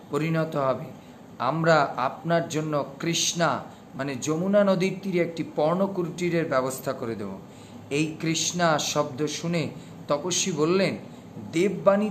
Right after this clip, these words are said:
তুল্য তোমার এই কথায় সূচিত হচ্ছে যে কৃষ্ণ নামে, আহ, একটি পুত্রের জন্ম হবে।"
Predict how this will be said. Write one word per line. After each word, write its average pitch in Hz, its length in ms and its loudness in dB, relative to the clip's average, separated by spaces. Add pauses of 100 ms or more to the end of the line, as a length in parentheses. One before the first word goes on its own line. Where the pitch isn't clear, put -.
তুল্য 214 280 2
তোমার 190 360 0
এই 175 180 2
কথায় 151 460 2 (360)
সূচিত 170 480 -4
হচ্ছে 202 340 2
যে 147 280 0
কৃষ্ণ 175 420 0
নামে, 180 300 4
আহ, - 1160 -6
একটি 139 300 -4 (120)
পুত্রের 180 480 0
জন্ম 139 300 0
হবে।" 117 300 -2